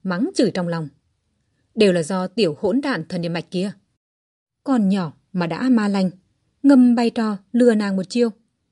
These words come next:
làm hại nàng trở thành người nổi tiếng trong thế giới này. Nói vậy, nàng tự hỏi, mình đối với thần niệm mạch không tệ, từng hợp tác với hắn một lần, hợp tác coi như cũng vui vẻ.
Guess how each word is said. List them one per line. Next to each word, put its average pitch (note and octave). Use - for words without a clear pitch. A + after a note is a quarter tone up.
làm C4+
hại A3
nàng F#3
trở E3+
thành F3
người G#3
nổi F#3
tiếng F3+
trong G3+
thế F#3
giới E3
này. G3+
Nói G#3
vậy, G3
nàng G#3+
tự F#3+
hỏi, D#3+
mình A#3+
đối G#3+
với A3+
thần A3
niệm E3
mạch D#3+
không F3
tệ, E3
từng A3+
hợp F#3+
tác D4
với F#3+
hắn G3
một G#3+
lần, D#3+
hợp G#3
tác C4
coi G#3+
như F#3+
cũng -
vui G3
vẻ. F3